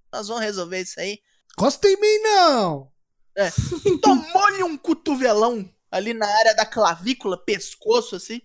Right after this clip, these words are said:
Speaker 1: Cody caiu igual um saco de batata. Darby Allin saiu puto, tirando as faixas, nervosão, soltando uns palavrão assim que o,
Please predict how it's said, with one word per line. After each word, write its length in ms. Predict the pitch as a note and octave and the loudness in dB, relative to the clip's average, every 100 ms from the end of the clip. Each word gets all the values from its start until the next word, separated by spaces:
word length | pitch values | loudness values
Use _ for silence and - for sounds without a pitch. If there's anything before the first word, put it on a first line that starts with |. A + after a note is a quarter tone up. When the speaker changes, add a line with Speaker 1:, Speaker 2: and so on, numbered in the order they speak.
| _ - | _ 0
Speaker 1:
Cody 320 | B3+ A#3+ A#3+ | 2 2 -2
caiu 380 | - A3+ A3 A#3+ | 2 4 4 2
igual 160 | B3 | -4
um 60 | C4 | -6
saco 400 | - C4+ C4 B3+ | -4 -2 -2 -6
de 140 | G#3+ | -6
batata. 680 | G3+ F#3 - - C4 - B3+ _ | 0 0 0 0 0 0 -14 _
Darby 320 | F#3+ A3+ G3 | 0 0 2
Allin 200 | A#3 A#3+ | -2 0
saiu 360 | A3 A3+ A#3 G3 | -4 0 0 0
puto, 400 | - C#4+ C#4+ - | -6 -8 -8 -6
tirando 380 | - G#3 A#3 F#3 | -2 0 2 -2
as 140 | D#3+ | -6
faixas, 560 | - A#3 B3 - - E3 | 0 2 2 0 -8 -8
nervosão, 800 | F3+ E3+ D3 F#3 A#3 B3 A3+ A3 - | -10 -10 -12 -8 -6 -6 -10 -14 -12
soltando 500 | - A#3+ A3 A#3 A#3 | -6 -2 -2 -2 -6
uns 140 | A3+ - | -6 0
palavrão 540 | A3+ G#3+ F#3+ G#3 A3 | 2 4 2 0 0
assim 280 | G#3 - A3 | 0 -4 -8
que 140 | B3 | -2
o, 640 | A3 G3 F3+ E3+ E3 D#3 | 2 2 -2 -8 -8 -8